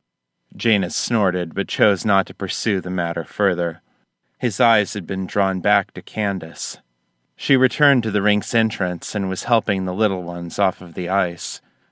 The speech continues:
where they were met by a slender, dark-haired young man with eyes much like his sister's. He escorted them over to a park bench, where some dark, steaming liquid was dispensed from an insulated container.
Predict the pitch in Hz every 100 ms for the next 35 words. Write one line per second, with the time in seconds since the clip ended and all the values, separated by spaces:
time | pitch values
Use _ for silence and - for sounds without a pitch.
0 | - 101 101 101 110 104 98 - 104 98
1 | 104 - 110 101 101 101 95 98 98 -
2 | 101 95 92 98 101 98 95 90 85 92
3 | - 101 98 95 - 104 101 - 85 95
4 | - - 101 - 90 82 - - _ _
5 | _ _ _ _ - 127 120 - 123 113
6 | 110 107 104 101 101 107 98 - 107 104
7 | - 82 - - - - 92 92 - 98
8 | 98 - 95 98 - - - - 113 107
9 | 107 101 101 - 98 95 101 - 104 -
10 | 107 98 - 120 110 107 104 - 101 92
11 | 87 - 104 95 107 98 80